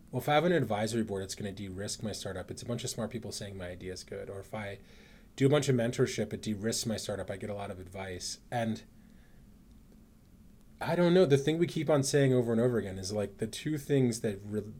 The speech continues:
ridiculously re-, re-, de-risk your startup, three things, and we'll, we'll get to the third one in a second. First one's talking to your customers. The second one's building and <laughs> launching product. Like, and it's like, God forbid you're doing anything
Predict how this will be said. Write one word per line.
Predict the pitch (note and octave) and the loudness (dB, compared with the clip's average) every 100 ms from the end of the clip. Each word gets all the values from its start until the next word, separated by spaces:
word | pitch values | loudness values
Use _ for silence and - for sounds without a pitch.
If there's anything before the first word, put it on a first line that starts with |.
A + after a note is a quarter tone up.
| - - - - - - - | -18 -20 -20 -20 -20 -20 -18
ridiculously | - C3+ - D#3 C#3+ C#3+ | -6 -4 0 2 4 4
re-, | B2+ A2+ A2 B2 | 4 4 2 0
re-, | A#2+ A2 A2+ A#2+ - - | 0 0 0 -2 -8 -6
de-risk | A#2+ G#2+ G#2+ - | -2 0 -2 -2
your | G#2+ | -8
startup, | - G2+ F#2 G2 - - | -8 -8 -6 -8 -12 -16
three | - E3 | 2 4
things, | B2+ F#2+ A2 C#3 - - | 4 0 -8 -10 -14 -14
and | A#2 | -10
we'll, | A2 | -4
we'll | A#2 | 2
get | B2+ | 2
to | B2 | 2
the | A2+ | 0
third | A#2+ | 0
one | G#2+ | 0
in | |
a | G2 | -4
second. | - F#2 G#2+ - - - - - - | -8 -8 -10 -14 -18 -20 -20 -20 -8
First | - F#3 F#3 | 6 8 8
one's | C3+ | 6
talking | D3 C#3+ D#3+ | 6 6 4
to | D3 | 0
your | |
customers. | B2 A2 A2+ A2 G#2+ - - - | 2 0 0 0 -2 -8 -16 -4
The | |
second | A#2 D#3 D3+ | 4 4 6
one's | A#2+ | 4
building | - A#2+ A#2+ | 6 6 6
and | A2+ | 4
<laughs> | A2+ | 4
launching | C3+ - | 2 0
product. | A2 - - - - - - - - - | -2 -2 -2 -2 -2 -2 -6 -14 -20 0
Like, | F3+ - - G#3+ - - | 2 2 -4 -8 -8 6
and | G3 F#3 | 10 12
it's | F3+ | 12
like, | E3+ C#3+ | 8 6
God | C#3 E3 F#3+ | 8 10 10
forbid | - F#3 F#3 C#3+ | 10 12 12 12
you're | D3+ | 6
doing | D#3+ D3+ | 8 8
anything | C#3 D#3 E3 E3 C#3+ B2 A2+ | 8 6 4 4 6 6 2